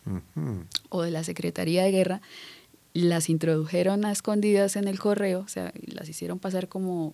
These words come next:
Speaker 2: como
Speaker 1: Como
Speaker 2: oficios,
Speaker 1: documentos oficiales, sí,
Speaker 2: ajá,
Speaker 1: claro.
Speaker 2: y dando, por un lado, eh, la orden de tomar una población y por el otro de apresar a los curas de la, del Socorro,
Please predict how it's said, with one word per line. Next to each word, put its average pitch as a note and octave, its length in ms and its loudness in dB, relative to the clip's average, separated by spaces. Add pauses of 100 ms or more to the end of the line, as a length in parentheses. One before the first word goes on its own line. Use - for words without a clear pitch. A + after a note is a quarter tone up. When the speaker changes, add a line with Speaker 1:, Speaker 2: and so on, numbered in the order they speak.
Speaker 2:
como D#3+ 260 -4
Speaker 1:
Como D#3 180 2
Speaker 2:
oficios, G3+ 580 8
Speaker 1:
documentos - 100 2
oficiales, F3+ 320 0
sí, F3+ 80 0
Speaker 2:
ajá, G#3+ 80 4
Speaker 1:
claro. E2 200 -4 (460)
Speaker 2:
y A3+ 400 2
dando, F#3 640 4
por F#3 160 2
un F#3 160 2
lado, A3+ 480 0
eh, E3+ 640 0 (100)
la E3 240 2
orden G3+ 300 2
de G#3+ 80 2
tomar G#3 320 -2
una G#3 160 0
población G#3 580 0 (120)
y G3+ 100 -2
por G#3 200 0
el G#3+ 160 4
otro G3 420 2
de E3+ 500 2 (140)
apresar E3 480 0
a F3+ 60 2
los D#3 200 -2
curas E3 320 0
de D#3 100 0
la, D3+ 280 -2
del D3+ 420 -2
Socorro, E3+ 500 2